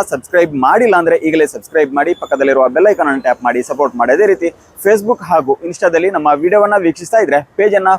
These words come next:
ಫಾಲೋ ಮಾಡ್ಲಿಕ್ಕೆ ಮರಿಬೇಡಿ. ಆ, ಮೊದಲನೇದಾಗಿ ನಾನು ನಿಮ್ಗೆ ತೋರಿಸ್ತಾ ಇರುವಂತದ್ದು ನನ್ನ ಪಕ್ಕದಲ್ಲಿರುವಂತಹ ಒಂದು Hyundai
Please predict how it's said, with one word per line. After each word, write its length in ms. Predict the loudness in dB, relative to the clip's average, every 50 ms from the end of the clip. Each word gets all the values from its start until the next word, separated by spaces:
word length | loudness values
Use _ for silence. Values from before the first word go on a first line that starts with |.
| 0
ಫಾಲೋ 180 | -2 0 0 2
ಮಾಡ್ಲಿಕ್ಕೆ 340 | 2 0 0 0 0 0 0
ಮರಿಬೇಡಿ. 460 | 2 2 2 2 0 0 -4 -4 -8 _ _ -20 -20 -10 _ 0
ಆ, 160 | 2 2 2
ಮೊದಲನೇದಾಗಿ 640 | 2 2 2 2 2 2 2 2 2 2 2 0 0
ನಾನು 300 | -2 -2 0 0 -2 -4 -4 _ _ -8
ನಿಮ್ಗೆ 160 | -6 -4 -2
ತೋರಿಸ್ತಾ 300 | -2 -2 -2 -2 -2 -2
ಇರುವಂತದ್ದು 380 | -2 -2 -2 -2 -2 -2 -2 -4 -2
ನನ್ನ 160 | -4 -2 0 2 2 0 0 -2
ಪಕ್ಕದಲ್ಲಿರುವಂತಹ 680 | -2 0 2 2 4 4 2 2 0 0 -2 -4 -2
ಒಂದು 300 | -2 0 0 0 0 0
Hyundai 680 | -2 -2 _ _ _ -4 -4 -2 0 2 2 2 0